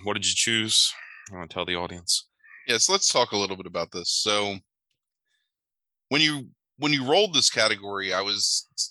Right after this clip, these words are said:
Speaker 2: initially kind of, I don't know, concerned maybe, 'cause I've seen so many of the movies that I would consider, like,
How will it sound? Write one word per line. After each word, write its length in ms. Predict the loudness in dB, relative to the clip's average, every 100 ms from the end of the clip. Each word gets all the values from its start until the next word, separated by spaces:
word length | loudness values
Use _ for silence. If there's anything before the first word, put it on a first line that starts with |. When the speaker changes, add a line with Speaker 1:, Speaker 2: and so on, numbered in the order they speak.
| -8
Speaker 2:
initially 520 | -6 0 2 2 -2
kind 260 | -4 -6 -4
of, 220 | -6 -6 -12 -18 -18 -4
I 100 | -4
don't 120 | -4
know, 80 | -8 -20 _ _ _ _ _ _ _ _ _ _ _ _ _ _ _
concerned 580 | -2 2 4 4 2 2
maybe, 280 | 0 0 -2
'cause 220 | -2 0
I've 180 | 0 2
seen 400 | 2 2 0 2
so 240 | 2 2 0
many 340 | 0 -2 -2
of 240 | -4 -6
the 60 | -10
movies 360 | -10 -6 -2 0
that 120 | 0
I 40 |
would 140 | -2 -6
consider, 480 | -2 0 0 -4
like, 320 | -4 -4 -4